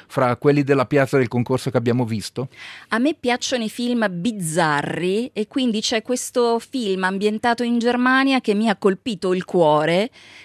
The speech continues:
Speaker 2: perché è totalmente matto. A
Speaker 1: I
Speaker 2: me
Speaker 1: fantasmi
Speaker 2: piacciono
Speaker 1: di luglio.
Speaker 2: Esatto. A me piacciono i film un po' matti e questo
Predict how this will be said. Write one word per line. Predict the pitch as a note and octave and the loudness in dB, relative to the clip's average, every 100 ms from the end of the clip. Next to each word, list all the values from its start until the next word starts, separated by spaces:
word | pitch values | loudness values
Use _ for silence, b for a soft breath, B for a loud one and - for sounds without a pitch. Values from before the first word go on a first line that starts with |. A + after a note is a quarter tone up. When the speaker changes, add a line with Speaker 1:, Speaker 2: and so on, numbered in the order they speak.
| _ | _
Speaker 2:
perché | F4 F4 G3+ | -6 -4 -4
è | F#3 | -2
totalmente | D4 C#4+ F#3+ D#3 D3+ D3 | -2 0 0 0 0 -2
matto. | C#3 C#3+ - - A#3 | -6 -8 -12 -8 -8
A | C4+ | -4
Speaker 1:
I | |
Speaker 2:
me | C4 | -2
Speaker 1:
fantasmi | C3 G#3 D3 - | 2 2 2 2
Speaker 2:
piacciono | G#3+ - | 0 2
Speaker 1:
di | |
luglio. | C3 A#2+ G#2+ A#2 - | 2 2 2 0 4
Speaker 2:
Esatto. | A3 G#3 E3+ D3 - _ A3+ E4 B B B - | 2 4 0 -2 -6 _ -2 -2 B B B -4
A | |
me | F4 G#4 | -2 -2
piacciono | - A#3+ - E4+ | 0 -2 -2 -4
i | D#4+ | -2
film | D#3+ F#3 F#4+ A4 | -4 -4 -4 -6
un | - | -6
po' | G#3 | -4
matti | E3+ C#3+ D#3 - - F3+ G3 A#3 - | -2 -4 -8 -18 -10 -6 -6 -8 -6
e | - | -2
questo | F#3+ E3 - F3 | 0 -2 0 -2